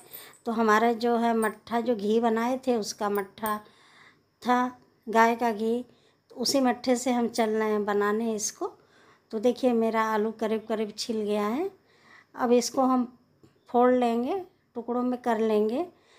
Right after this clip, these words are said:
लेकिन ये टुकड़े बड़े बड़े होंगे, क्योंकि जो है जब हम कढ़ाई में डाल के चलाएंगे तो अपने आप थोड़ा और बारीक होगा, इसलिए हम इसको छोटे छोटे टुकड़ों, बड़े बड़े टुकड़ों में ही तोड़ेंगे।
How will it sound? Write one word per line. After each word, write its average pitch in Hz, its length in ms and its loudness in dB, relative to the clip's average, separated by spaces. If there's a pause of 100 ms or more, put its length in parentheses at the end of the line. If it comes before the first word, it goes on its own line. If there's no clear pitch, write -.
(240)
लेकिन 247 380 2
ये 277 120 2
टुकड़े 254 340 0
बड़े 240 260 4
बड़े 240 260 0
होंगे, 240 460 -2
क्योंकि 247 440 -4
जो 240 180 0
है 262 260 0 (380)
जब 240 200 2
हम 247 180 2
कढ़ाई 233 340 2
में 247 160 0
डाल 240 220 2
के 233 140 -4
चलाएंगे 226 540 0
तो 269 160 -2
अपने 233 360 -2
आप 240 240 -2
थोड़ा 240 260 -4
और 226 320 0
बारीक 202 420 2
होगा, 214 360 -8 (500)
इसलिए 240 360 0
हम 240 280 0
इसको 294 400 -2 (840)
छोटे 240 340 2
छोटे 240 400 -2
टुकड़ों, 233 520 -4
बड़े 226 280 0
बड़े 226 240 -2
टुकड़ों 220 380 -6
में 214 160 -2
ही 262 180 -2
तोड़ेंगे। 202 680 -4